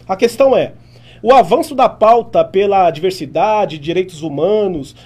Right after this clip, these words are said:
é, tolerância, chegou ao, ao seu limite? E mais do que isso, ainda há espaço para a expansão da extrema-direita crescer mais ainda do que tá?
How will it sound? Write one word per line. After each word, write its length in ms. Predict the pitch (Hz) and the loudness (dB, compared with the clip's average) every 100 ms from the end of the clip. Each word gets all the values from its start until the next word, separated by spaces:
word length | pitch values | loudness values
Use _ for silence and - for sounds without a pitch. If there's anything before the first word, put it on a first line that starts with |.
| - | -10
é, 760 | 143 160 160 156 147 139 131 - - - | -4 -2 0 0 0 -2 -2 -8 -14 -2
tolerância, 920 | 226 214 165 208 233 226 - 190 170 | 4 4 6 6 6 4 0 -4 -6
chegou 800 | - 285 202 262 285 269 240 214 | -6 -10 -6 -6 -6 -8 -8 -12
ao, 120 | 208 - | -18 -20
ao 60 | |
seu 200 | 185 214 | -8 -6
limite? 540 | 165 165 226 - - - _ _ _ _ _ | -4 -6 -10 -10 -16 -20 _ _ _ _ _
E 80 | 208 | -6
mais 160 | 220 269 | -2 -2
do 80 | 285 | -4
que 140 | 226 | -8
isso, 320 | 196 - 151 - | -8 -10 -10 -2
ainda 260 | 254 311 | -2 0
há 20 | |
espaço 580 | 254 - - 233 269 - | -4 -6 -2 -2 -2 -6
para 180 | - 214 | -6 -6
a 20 | |
expansão 800 | 214 - 233 143 - - 262 233 - _ - | -6 -6 -6 -6 -8 -6 -6 -6 -14 _ -2
da 140 | 190 | -2
extrema-direita 720 | 185 220 240 202 175 214 233 | 0 -2 -2 -2 -2 -2 -4
crescer 320 | - - 226 | -10 -10 -8
mais 240 | 196 240 190 | -6 -6 -6
ainda 160 | 185 | -8
do 80 | 160 | -10
que 100 | 156 | -10
tá? 300 | - 226 - | -4 -2 -4